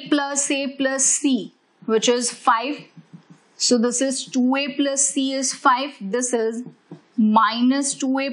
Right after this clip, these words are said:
plus c is three। Cancel, so two C equals to eight। c हो जाना है फ़ोर, ठीक है। अगर c की value मैंने रख दी कहीं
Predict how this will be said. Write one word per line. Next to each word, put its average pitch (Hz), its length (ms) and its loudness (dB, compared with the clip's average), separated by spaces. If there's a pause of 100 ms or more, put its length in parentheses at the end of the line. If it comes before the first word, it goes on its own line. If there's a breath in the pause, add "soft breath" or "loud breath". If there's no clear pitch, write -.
plus 277 360 0
c 262 160 2 (200)
is 254 160 -6 (120)
three। 262 200 2 (640)
Cancel, 240 560 2
so 247 220 -2 (160)
two 247 160 2
C 285 200 2 (180)
equals 254 440 -2
to 269 80 -2 (120)
eight। 269 220 -4 (1200)
c - 360 4 (160)
हो 247 180 2
जाना 240 400 -2
है 233 240 -6
फ़ोर, 262 500 0 (420 soft breath)
ठीक 269 200 2
है। 269 80 6
अगर 226 220 2
c 277 260 0 (200)
की 370 120 2
value 269 340 4
मैंने 262 300 0
रख 220 260 -2
दी 214 220 -6 (120)
कहीं 240 300 4